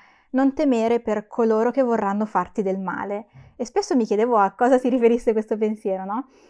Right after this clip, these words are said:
E quando mi è capitato di incontrare delle persone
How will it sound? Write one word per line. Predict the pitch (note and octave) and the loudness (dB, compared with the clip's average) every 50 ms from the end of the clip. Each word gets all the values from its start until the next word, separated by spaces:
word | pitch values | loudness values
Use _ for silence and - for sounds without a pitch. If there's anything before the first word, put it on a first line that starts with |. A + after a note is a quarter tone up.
| _ _ - | _ _ -14
E | C#4 - | -12 -6
quando | - D4 D4+ D#4+ | -2 -2 0 0
mi | D4+ D4 | 0 0
è | D4 C#4+ | -2 -2
capitato | - C#4+ C#4 C#4+ C4 C4+ D#4+ E4 D#4+ C#4 | -4 -6 -4 -4 -4 -2 -2 0 2 2
di | A#3 G#3 A3 G#3 G#3 - _ _ _ _ | 0 0 0 -4 -4 -6 _ _ _ _
incontrare | - B3+ B3+ B3+ B3 - B3 A#3 A#3 A3 A3+ - G3+ F#3+ F3+ F#3 F#3+ G3+ G3+ | -4 -2 -2 -2 0 -2 -2 -2 -2 -4 -4 0 2 2 4 4 2 0 0
delle | G#3 G#3+ G#3 G#3 G#3 | -2 -2 -2 -4 -4
persone | - G3+ G3+ - - - B3+ B3+ B3+ B3+ A#3+ A3+ G#3+ | -6 -10 -10 -12 -12 -6 -4 -4 -2 -2 -4 -6 -10